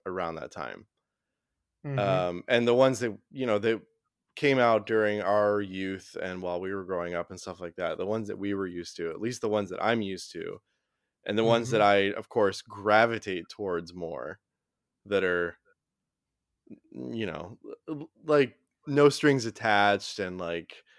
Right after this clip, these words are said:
Speaker 2: Yes.
Speaker 1: Forgetting Sarah Marshall and, like,
Speaker 2: How to
Speaker 1: that
Speaker 2: Lose a Guy in Ten Days, which I'm
Speaker 1: Yeah.
Speaker 2: finding is exceedingly popular amongst just people.
Speaker 1: Yeah.
Speaker 2: It's one of our more listened to, uh, episodes,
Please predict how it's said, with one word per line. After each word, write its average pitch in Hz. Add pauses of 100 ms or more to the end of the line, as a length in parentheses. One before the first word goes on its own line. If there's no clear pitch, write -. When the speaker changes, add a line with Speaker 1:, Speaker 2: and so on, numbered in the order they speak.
(200)
Speaker 2:
Yes. -
Speaker 1:
Forgetting 120
Sarah 117
Marshall 98
and, 92
like, 95
Speaker 2:
How 160
to 160
Speaker 1:
that 175
Speaker 2:
Lose 151
a -
Guy 156
in 143 (120)
Ten 143
Days, 143
which 139 (260)
I'm 160
Speaker 1:
Yeah. 156
Speaker 2:
finding 240
is 185 (380)
exceedingly 208
popular 151 (220)
amongst 139 (140)
just 151 (220)
people. 135
Speaker 1:
Yeah. 131 (720)
Speaker 2:
It's 175
one 247
of 247
our 220
more 202
listened 170
to, 156
uh, 151
episodes, 147